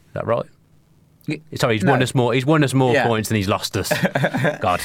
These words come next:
Speaker 2: Absolutely. Well, let's talk about the penalty for a second. We'll come on to, to Graben's,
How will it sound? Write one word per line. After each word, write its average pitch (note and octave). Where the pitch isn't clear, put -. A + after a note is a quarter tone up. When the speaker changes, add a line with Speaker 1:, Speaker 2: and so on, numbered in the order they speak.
Speaker 2:
Absolutely. C3
Well, E3
let's A3
talk G#3+
about F#3
the D#3
penalty C3
for -
a G#2+
second. A2+
We'll B2+
come C3+
on A#2+
to, A2+
to G#2
Graben's, A2